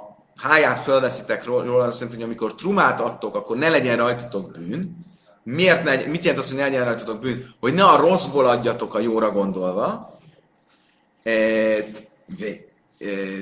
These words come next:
de mit látunk belőle, hogyha így jártok el, akkor mégiscsak az truma,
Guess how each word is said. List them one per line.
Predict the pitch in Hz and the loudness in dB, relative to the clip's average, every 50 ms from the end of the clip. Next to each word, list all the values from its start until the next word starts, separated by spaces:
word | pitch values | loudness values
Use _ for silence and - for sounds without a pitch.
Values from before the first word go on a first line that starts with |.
| 95 - - | -12 -14 -8
de | - - 123 | -4 -2 -2
mit | 139 185 190 - | 0 0 0 2
látunk | 160 135 131 127 139 123 110 | 4 4 4 2 0 -4 -2
belőle, | 120 110 113 113 127 | -2 0 0 0 0
hogyha | 127 123 127 123 - 131 - | 2 0 0 0 -2 -4 -4
így | 160 160 160 135 | -4 -4 -2 2
jártok | 139 139 131 127 127 - 131 120 - 131 | 4 6 6 4 4 0 -2 -2 0 0
el, | 120 120 127 147 170 - - - - - - | 0 2 2 0 -2 -4 -8 -14 -18 -18 -18
akkor | - - - 131 | -16 -12 -6 0
mégiscsak | 151 208 233 180 147 - - - 120 104 110 | 0 2 2 0 -2 -4 -2 -2 -2 -2 -2
az | 107 - | -4 -6
truma, | - - 107 101 98 92 98 - - - | -6 -8 -6 -4 -4 -4 -6 -8 -12 -18